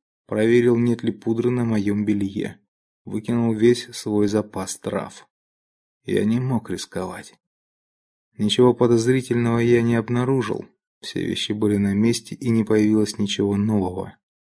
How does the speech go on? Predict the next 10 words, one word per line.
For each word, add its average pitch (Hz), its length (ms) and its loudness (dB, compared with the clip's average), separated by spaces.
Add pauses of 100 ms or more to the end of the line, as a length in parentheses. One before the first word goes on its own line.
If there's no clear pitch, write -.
(880)
Через 107 280 0
некоторое 110 540 2
время 113 340 2
я 101 140 4
опустился 101 560 -4
на 95 120 -2
кровать, 110 440 0
чувствуя 104 460 -4
себя 98 360 -2
усталым 110 540 -2